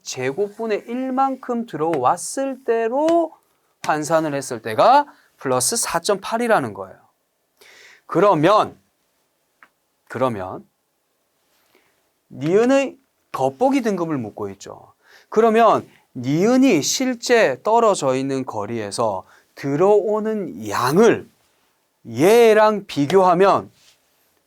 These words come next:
밝기비가 등급차가 되지 않습니까? 많이 배웠잖아, 우리. 밝기차는 등급차. 뭐 배웠어요? 일 등급 차가 납니다. 한 등급 차가 나면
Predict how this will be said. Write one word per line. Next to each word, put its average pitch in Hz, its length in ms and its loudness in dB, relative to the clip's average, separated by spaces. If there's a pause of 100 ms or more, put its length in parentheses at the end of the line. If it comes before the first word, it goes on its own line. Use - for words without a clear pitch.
밝기비가 147 1000 0 (200)
등급차가 135 600 -6
되지 98 160 -16
않습니까? - 560 -20 (800)
많이 214 280 2
배웠잖아, 226 460 2
우리. 98 280 -10 (540)
밝기차는 196 880 -2
등급차. 117 580 -8
뭐 139 160 0
배웠어요? 190 420 2 (640)
일 240 400 -4
등급 226 540 -2
차가 165 300 0
납니다. 156 540 2
한 220 320 -6
등급 233 340 -6
차가 180 280 -2
나면 247 760 0